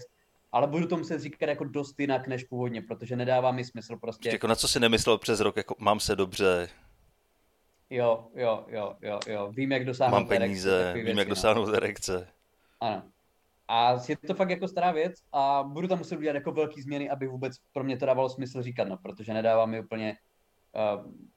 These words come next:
Speaker 1: není úplně asi logický prostě vystupovat jako pět let se stejnýma věcma, prostě slovo od slova, to jako
Speaker 2: Ne, ne, ne, tak ono stejně
Speaker 1: myslím, že
Speaker 2: nejlepší,
Speaker 1: jako
Speaker 2: nejlepší je se smířit s tím, že ty věci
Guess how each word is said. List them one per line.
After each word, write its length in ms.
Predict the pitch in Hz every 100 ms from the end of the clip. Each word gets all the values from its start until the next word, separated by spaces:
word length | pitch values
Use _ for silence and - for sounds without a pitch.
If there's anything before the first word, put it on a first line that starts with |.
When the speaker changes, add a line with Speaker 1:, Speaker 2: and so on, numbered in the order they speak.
| _ _ _ _ - _
Speaker 1:
není 300 | 127 127 135
úplně 240 | 131 127 120
asi 180 | 117
logický 420 | 131 117 113 - -
prostě 300 | - - 117
vystupovat 420 | 107 98 - 113
jako 160 | 107
pět 240 | 104 120 113
let 120 | 107
se 80 | 104
stejnýma 360 | - 117 113
věcma, 300 | 107 101 -
prostě 260 | 101 110 110
slovo 240 | - 101
od 100 | 104
slova, 260 | - 98 92
to 100 | 95
jako 340 | 95 - 95 - -
Speaker 2:
Ne, 200 | 101 95
ne, 100 | -
ne, 100 | - -
tak 180 | - 117
ono 180 | 139 147
stejně 180 | 117 117
Speaker 1:
myslím, 80 | 117
že 0 |
Speaker 2:
nejlepší, 400 | 113 107 104 127
Speaker 1:
jako 100 | 101
Speaker 2:
nejlepší 440 | 117 113 113 -
je 200 | 123 113
se 140 | 110 123
smířit 380 | 135 113 117 -
s 60 |
tím, 140 | 123 110
že 100 | 113
ty 120 | 123
věci 560 | 113 - 113 120 120